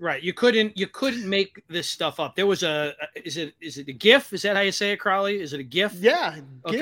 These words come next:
Speaker 1: there
Speaker 2: or
Speaker 1: was a
Speaker 2: gif, some people.
Speaker 1: Okay, th-, there was a, there was a gif going around of the White Sox. It was, it was captioned, "White Sox playing defense." And I saw this before the game. This was before the game, okay? And it made me laugh. And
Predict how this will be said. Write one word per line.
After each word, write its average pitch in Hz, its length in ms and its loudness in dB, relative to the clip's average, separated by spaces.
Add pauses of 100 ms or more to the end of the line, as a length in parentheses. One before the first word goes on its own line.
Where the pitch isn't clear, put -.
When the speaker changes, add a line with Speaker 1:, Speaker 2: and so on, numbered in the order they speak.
Speaker 1:
there - 60 2
Speaker 2:
or - 60 2
Speaker 1:
was 170 100 2
a 196 100 6
Speaker 2:
gif, 202 160 -6
some 208 160 -6
people. 185 340 -4
Speaker 1:
Okay, 170 320 -2
th-, - 280 -2
there 202 140 2
was 180 160 2
a, 165 200 2
there 180 100 -2
was 156 120 -4
a 143 100 -8 (280)
gif 208 360 2
going 156 280 -4
around 131 400 -4 (480)
of 139 360 -4 (360)
the 156 60 -4
White 170 280 2
Sox. 170 460 2
It 147 80 -4
was, 139 280 -10
it 151 40 -6
was 139 180 -6
captioned, 160 540 -2 (300)
"White 196 260 2
Sox 202 320 4
playing 185 400 -2
defense." 156 640 -6
And 156 100 -4
I 170 40 2
saw 233 200 4
this 208 160 2
before 208 420 6
the 160 100 2
game. 131 140 -8
This 170 140 -2
was 170 140 -4
before 254 500 0
the 185 100 2
game, 123 200 -10 (200)
okay? 151 300 -4 (320)
And 151 120 -6
it 156 80 -6
made 170 200 0
me 156 80 -4
laugh. 135 400 -6
And 160 340 0